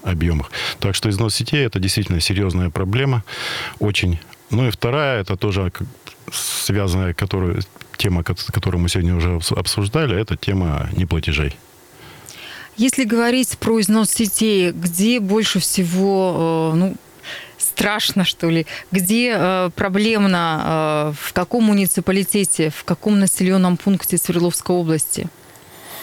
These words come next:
Speaker 2: Где требуется, может, там девяносто процентов замены сетей или там восемьдесят процентов?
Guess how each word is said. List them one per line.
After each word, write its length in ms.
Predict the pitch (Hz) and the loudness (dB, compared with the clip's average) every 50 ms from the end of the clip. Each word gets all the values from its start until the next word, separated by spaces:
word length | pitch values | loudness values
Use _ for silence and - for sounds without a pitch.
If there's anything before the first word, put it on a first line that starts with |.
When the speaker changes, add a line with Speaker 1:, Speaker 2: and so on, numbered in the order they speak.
| - - - - | -12 -12 -4 -2
Speaker 2:
Где 200 | 180 165 202 226 | 0 2 2 2
требуется, 480 | - 233 226 226 190 196 190 - - 190 | 2 0 0 2 2 0 0 0 0 2
может, 200 | 185 185 - - | 2 2 0 0
там 140 | 190 180 170 | 0 2 2
девяносто 560 | 151 170 196 220 208 214 214 196 - - 175 | 2 2 4 4 4 2 2 0 0 -2 -2
процентов 580 | - - 185 180 - - 185 170 156 175 160 | -2 -2 -4 -2 0 0 0 0 0 0 0
замены 440 | 156 160 170 165 175 170 170 160 160 | 2 2 2 2 2 2 2 2 2
сетей 580 | 151 - - 165 151 - - - 160 156 151 156 | 0 0 -2 -4 -4 -2 0 0 2 2 2 2
или 120 | 156 160 | 2 0
там 220 | 156 - 160 160 151 | 0 0 0 0 0
восемьдесят 460 | 156 170 185 - - 170 160 - - | 2 2 2 2 2 2 0 -2 -2
процентов? 600 | - - 147 147 - - 156 147 147 - 139 | -4 -4 -4 -4 -4 -4 -4 -4 -4 -6 -10